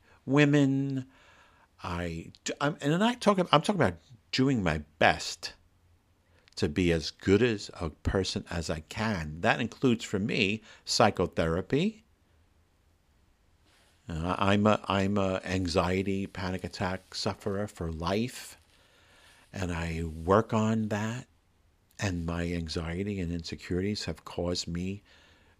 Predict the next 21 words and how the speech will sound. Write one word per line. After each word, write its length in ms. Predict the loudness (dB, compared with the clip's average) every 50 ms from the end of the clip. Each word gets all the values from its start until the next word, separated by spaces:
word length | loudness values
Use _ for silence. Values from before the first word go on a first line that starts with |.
| _ -8
to 600 | -4 -2 -2 -2 -2 -4 -4 -6 -8 -12 -14 -16 -20 -20 -20 _ _ _ _ _ _ _ _ _ _ 0
act 340 | 0 0 0 -2 _ -12 -14 -14 -10
stupidly 800 | -4 -2 -2 -2 4 4 4 4 4 0 -2 0 0 2 2 2
at 100 | 0 -2
times, 760 | -6 -6 -4 -4 -4 -4 -6 -6 -8 -8 -10 -12 -14 -16 -20 _ _ _ _ _ _ _ _ _ _ _ _ _ _ _ _ _ _ _ _
but 120 | -8 -6
that 180 | -4 -4 -4 -4
was 180 | -6 -6 -4 -4
my 120 | -4 -4
choice, 460 | -4 -4 -4 -4 -4 -4 -4 -6 -6
I 100 | -6 -6
know. 260 | -6 -8 -8 -10 -12 -16 -20 _ -20 -20 -20 -20 -20 -20 -20 -20 -20 -20 -20 _ _ -4
Um, 680 | -2 0 0 -2 -2 -4 -6 -8 -8 -10 -10 -12 -14 -18 -20 -20 -20 -20 _ _ _ _ _ _ _ _ _ _ _ _ _ _ _ -20 _ _ _ _ _ _ _ _ _ _ 2
I'll 180 | 2 2 2
take 300 | 0 -2 -4 -4 -2 -2
anti-anxiety 800 | -2 -2 -2 -2 -2 -2 -2 -2 -2 -2 -2 -2 -2 -2 -2 -2
drugs 320 | 0 0 -2 -2 -2 -6 -8
if 160 | -8 -8 -8
I 420 | -10 -8 -10 -10 -12 -14 -18 -20 -20 _ _ _ _
need 200 | -8 -8 -8 -8 -10
to. 220 | -10 -10 -10 -10